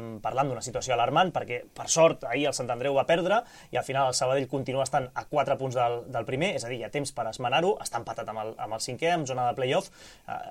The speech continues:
evidentment cal reaccionar ja, però clar, estem a, a gener, a mitjans de gener, eh, l'equip ha anat en, en baixada i, i ell parlava,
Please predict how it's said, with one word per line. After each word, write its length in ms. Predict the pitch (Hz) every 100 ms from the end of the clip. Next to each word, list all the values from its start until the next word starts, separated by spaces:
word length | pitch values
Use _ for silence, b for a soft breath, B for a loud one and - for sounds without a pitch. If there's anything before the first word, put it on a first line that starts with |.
| -
evidentment 320 | 117 127 131
cal 160 | 123 127
reaccionar 840 | 127 117 127 123 120 117 113 117 107
ja, 220 | 135 196 b b b _ _ _
però 100 | 147 131
clar, 180 | 160 - -
estem 240 | - 139
a, 120 | 139 139 135 135 135 135 131
a 600 | 131 131 131 131 135 -
gener, 240 | 131 151 220
a 80 | 139
mitjans 280 | 127 139
de 60 | 131
gener, 220 | 135 147 202 - -
eh, 480 | 127 117 113 113 113
l'equip 300 | 117 135 117
ha 60 | 131
anat 220 | 127 127
en, 380 | 131 131 127 131 127 127
en 160 | 123 123
baixada 400 | 131 147 160 220 b b b b
i, 920 | 147 127 123 117 117 113 113 110 110 -
i 200 | 127 123
ell 80 | 123
parlava, 420 | 139 139 143 151